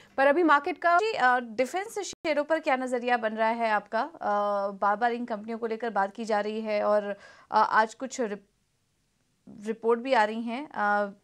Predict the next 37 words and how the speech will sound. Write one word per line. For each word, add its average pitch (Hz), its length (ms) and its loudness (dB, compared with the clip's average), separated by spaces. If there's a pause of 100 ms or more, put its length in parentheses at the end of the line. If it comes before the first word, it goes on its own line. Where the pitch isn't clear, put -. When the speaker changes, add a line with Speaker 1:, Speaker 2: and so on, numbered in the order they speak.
(260)
Speaker 2:
बीईएल 220 640 -2 (100)
पर, 226 200 0 (920)
अ, 214 200 4
रेटिंग 233 400 -4
खरीदारी 214 340 2
से 254 120 -4
घटा-, 220 380 -2
घटाकर 240 380 -2
आउट 240 260 -2
परफॉर्म 233 320 -4
की 233 120 -12
कर 214 160 -2
दिया 220 260 -4
और, 320 100 -2
अ, 247 360 0 (520)
रेटिंग 285 360 -2
घटा 285 240 2
दी 311 100 -4
है 339 180 0
लेकिन 359 320 -10
लक्ष्य 277 280 -4
बढ़ा 226 200 0
दिया। 226 160 -2
तो 233 120 -4
बीईएल, 269 600 -2
अगर 269 240 0
स्टॉक 277 240 -4
की 302 120 -10
बात 233 240 -2
करें 269 260 -4
तो 285 120 -8
क्या 269 140 0
नज़रिया 208 360 -4
बन 185 100 -6
रहा 180 120 -8
है 180 60 -4
आपका? - 260 -16